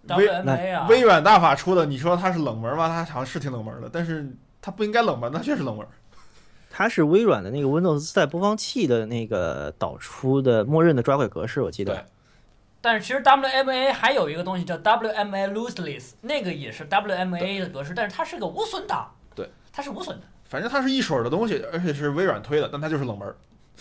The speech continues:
Speaker 3: <laughs> 我不觉得它冷门儿，是因为我用 Zoom 啊。
Speaker 1: Zoom 这个东西它还支持这个W M A Lossless，你知道吗？就是M，W M A的这个无损模式。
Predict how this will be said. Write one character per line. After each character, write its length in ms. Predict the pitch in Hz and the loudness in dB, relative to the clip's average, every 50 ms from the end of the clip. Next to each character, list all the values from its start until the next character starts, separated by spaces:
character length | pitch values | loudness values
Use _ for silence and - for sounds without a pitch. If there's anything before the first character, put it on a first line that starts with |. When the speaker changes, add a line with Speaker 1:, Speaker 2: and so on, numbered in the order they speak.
| - - - - | -20 -20 -20 -20
Speaker 3:
<laughs> 520 | - - - 180 - - 220 - - - | -10 -4 -4 -4 -2 -2 -4 -4 -4 -4
我 140 | - 131 123 | 0 2 2
不 140 | 117 139 156 | 4 4 4
觉 80 | 156 | 6
得 100 | 151 147 | 6 6
它 120 | 147 147 147 | 6 4 4
冷 180 | 143 135 117 | 4 2 2
门 100 | 113 113 | 0 -2
儿， 100 | 113 120 | -2 -2
是 140 | 123 - - | -4 -4 -4
因 60 | 127 | -2
为 140 | 127 123 127 | 0 0 0
我 240 | 131 127 120 113 110 | 0 2 0 0 0
用 280 | 113 117 123 123 120 123 | 0 0 0 0 -2 -2
Zoom 240 | - - 139 127 120 | -4 -4 -4 -2 -2
啊。 260 | 107 110 104 - - - - _ _ _ _ _ - | -4 -4 -8 -12 -14 -18 -20 _ _ _ _ _ -10
Speaker 1:
Zoom 320 | - - 359 392 349 269 | -6 -2 0 2 2 2
这 100 | 226 285 | 2 0
个 60 | 254 240 | -2 -2
东 100 | 269 254 | -2 -2
西 60 | 240 | -6
它 160 | - - - | -8 -4 2
还 120 | 294 277 | 2 2
支 160 | 277 277 294 330 | 2 2 -4 -8
持 160 | - - 226 | -6 -6 -6
这 220 | 190 247 233 214 | -2 0 0 0
个 420 | 180 175 160 151 151 143 139 139 - - - | 0 -2 -2 -2 -2 -2 -4 -6 -8 -6 4
W 320 | - 214 233 247 262 233 | 8 8 8 8 8 4
M 200 | 220 220 226 226 | 4 4 4 4
A 120 | 233 233 233 | 2 2 2
Lossless， 600 | 226 233 254 320 - - 175 147 135 120 113 131 | 2 0 -2 -4 -6 -6 -8 -8 -10 -12 -14 -16
你 80 | 131 | -14
知 80 | 127 139 | -10 -6
道 140 | 147 135 123 | -6 -6 -6
吗？ 100 | 120 117 | -8 -10
就 120 | 123 185 | -8 -8
是 100 | 175 156 - - - - - _ _ _ _ - | -10 -10 -12 -16 -20 -20 -20 _ _ _ _ 2
M，W 560 | 196 208 226 226 240 196 180 254 262 262 233 | 4 4 4 4 -2 0 2 2 2 4 2
M 180 | 220 240 240 240 | 0 0 0 0
A 220 | 240 247 285 311 | 0 2 2 2
的 100 | 233 202 | 2 0
这 140 | 175 226 226 | 0 -2 -4
个 100 | 180 165 | -4 -6
无 140 | 135 165 214 | -6 -6 -8
损 140 | - 170 | -8 -8
模 120 | 113 107 113 | -8 -8 -12
式。 320 | - - - - - - | -10 -10 -12 -12 -12 -14